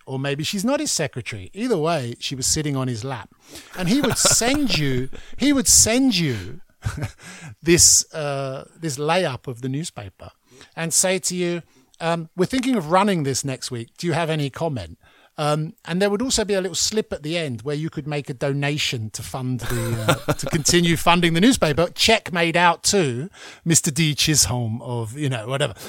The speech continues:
So it was a s-, it was a scandal rag and a, and a bribery, a blackmail rag as well. But it had some great stories in it,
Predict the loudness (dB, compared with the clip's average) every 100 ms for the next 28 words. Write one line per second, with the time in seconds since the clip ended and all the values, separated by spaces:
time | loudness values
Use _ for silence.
0 | -14 -6 2 4 4 2 2 2 2 2
1 | 2 4 4 4 2 4 2 2 0 0
2 | -2 -4 -4 -4 -2 -4 -4 0 0 0
3 | 0 -2 -4 -6 -6 -4 -6 -6 -8 -10
4 | -8 -6 -6 -10 -12 -8 -4 -2 -2 -2
5 | 0 0 2 2 2 2 2 2 2 -2
6 | -4